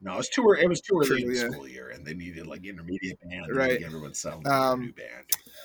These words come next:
Speaker 2: so after the Cherry Pie concert, it was roughly around May. It's kinda like prom in the sense where it's like, even though it's like, uh, it, the big thing is done, you still had a bunch of school left. Um, so we still
Speaker 1: Right.
Speaker 2: had,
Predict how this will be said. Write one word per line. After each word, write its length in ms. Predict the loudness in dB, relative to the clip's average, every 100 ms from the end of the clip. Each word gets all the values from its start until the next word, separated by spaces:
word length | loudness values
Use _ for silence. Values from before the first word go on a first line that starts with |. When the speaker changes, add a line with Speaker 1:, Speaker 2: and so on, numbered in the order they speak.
| -20 -2
Speaker 2:
so 200 | 6 8
after 300 | 8 6 4
the 120 | 6
Cherry 320 | 8 10 10
Pie 260 | 8 8 8
concert, 420 | 6 4 4 4
it 60 |
was 180 | 6 6
roughly 300 | 6 6 6
around 340 | 8 8 6 6
May. 400 | 6 6 2 -8 -18 _
It's 100 | 2
kinda 200 | 8 8 8
like 180 | 6
prom 400 | 8 10 12 10
in 80 | 8
the 80 | 2
sense 320 | 4 4 6
where 100 | 6
it's 140 | 6 4
like, 180 | 2
even 260 | 2 4 8
though 200 | 8 8
it's 160 | 6 6
like, 300 | 4 2 -12 _ _ _ _ 4
uh, 420 | 8 8 8 6 4
it, 220 | 0 0
the 80 | 6
big 240 | 8 10
thing 200 | 8 8
is 120 | 6
done, 220 | 8 8 6
you 60 |
still 180 | 6 10
had 100 | 10
a 40 |
bunch 200 | 10 6
of 80 | 4
school 340 | 4 8 10 8
left. 360 | 6 0 -8 -14 _ _ _ _ -2
Um, 560 | 6 8 8 6 -4 -10 _ _ -14 -2
so 180 | 6 8
we 100 | 8
still 220 | 8 8
Speaker 1:
Right. 60 | 8
Speaker 2:
had, 160 | 4